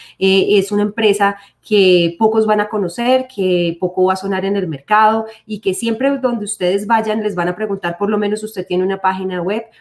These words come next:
¿Usted tiene una red social?". Esos son temas que hoy en día, con, hace muchos años, de pronto, eh, nosotros llegábamos a hacer una presentación y llegábamos con un brochure y llegábamos con una tarjeta, efectivamente,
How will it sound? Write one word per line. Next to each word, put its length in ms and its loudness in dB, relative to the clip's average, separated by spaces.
¿Usted 260 -6
tiene 200 0
una 160 0
red 200 -2
social?". 460 0
Esos 160 -8
son 160 2
temas 320 4
que 80 0
hoy 140 6
en 100 4
día, 220 4
con, 220 0
hace 400 -2
muchos 280 0
años, 240 4
de 80 0
pronto, 480 0
eh, 580 4
nosotros 380 0
llegábamos 380 4
a 20 -4
hacer 200 -4
una 160 0
presentación 640 -2
y 60 0
llegábamos 440 -2
con 140 -10
un 180 -6
brochure 580 2
y 120 -4
llegábamos 420 -2
con 160 -10
una 160 -6
tarjeta, 540 0
efectivamente, 880 -4